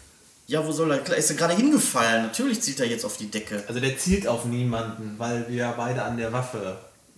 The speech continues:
Speaker 2: dran hängen. So würde ich das jetzt mal interpretieren.
Speaker 1: Richtig.
Speaker 2: So.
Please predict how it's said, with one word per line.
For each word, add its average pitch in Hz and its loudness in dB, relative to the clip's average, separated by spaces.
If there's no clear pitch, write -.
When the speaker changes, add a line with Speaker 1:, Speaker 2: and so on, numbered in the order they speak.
Speaker 2:
dran 95 -10
hängen. 92 -10
So 117 -4
würde 98 -10
ich - -16
das 101 -12
jetzt 98 -12
mal 92 -10
interpretieren. 95 -12
Speaker 1:
Richtig. 101 -8
Speaker 2:
So. 92 -10